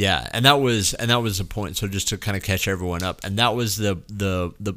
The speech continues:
so part of that was they were trying to find Batman because Batman somehow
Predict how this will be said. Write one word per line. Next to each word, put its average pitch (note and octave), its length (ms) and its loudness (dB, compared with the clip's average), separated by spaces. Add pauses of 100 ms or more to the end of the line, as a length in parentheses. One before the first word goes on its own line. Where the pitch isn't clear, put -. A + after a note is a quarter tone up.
so G2+ 200 -2
part B2+ 260 4
of A2 60 2
that G2+ 220 2
was F#2+ 240 0
they G2 120 2
were F#2+ 120 0
trying F#2+ 340 -2
to F2+ 60 -2
find F2+ 600 -4
Batman F2 580 -2
because F2 380 -4
Batman F2+ 520 0
somehow F2 640 -2